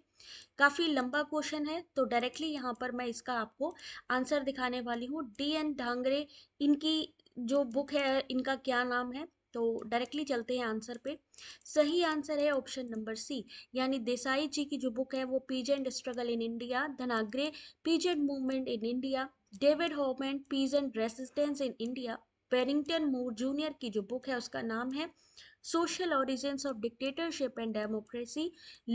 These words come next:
Lord and Peasant in the Making of the Modern World।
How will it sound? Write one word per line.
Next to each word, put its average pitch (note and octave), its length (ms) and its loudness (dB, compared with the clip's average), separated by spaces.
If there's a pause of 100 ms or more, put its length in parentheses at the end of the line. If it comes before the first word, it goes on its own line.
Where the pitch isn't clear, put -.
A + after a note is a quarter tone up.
Lord D#4+ 260 8
and C#4 300 -2 (120)
Peasant C#4 400 2
in A#3 140 -2
the A3 120 0 (140)
Making D#4+ 320 -4
of B3 160 -4 (120)
the G#3+ 100 4 (200)
Modern G#3 300 0
World। B3 400 -8